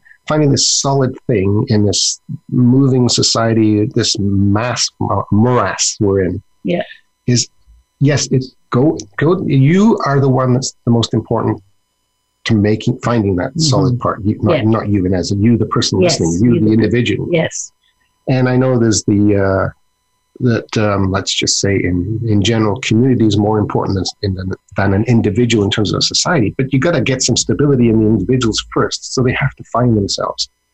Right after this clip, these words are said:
Speaker 1: And then they find they are actually connected,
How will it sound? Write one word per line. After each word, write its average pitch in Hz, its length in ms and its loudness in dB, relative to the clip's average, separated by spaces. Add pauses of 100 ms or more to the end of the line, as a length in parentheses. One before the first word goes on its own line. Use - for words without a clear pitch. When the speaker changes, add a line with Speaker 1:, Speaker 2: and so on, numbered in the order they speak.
(260)
Speaker 1:
And 147 160 2
then 180 120 2
they 170 100 2
find 127 400 0
they 123 80 2
are 156 440 0
actually - 360 -4
connected, - 440 -4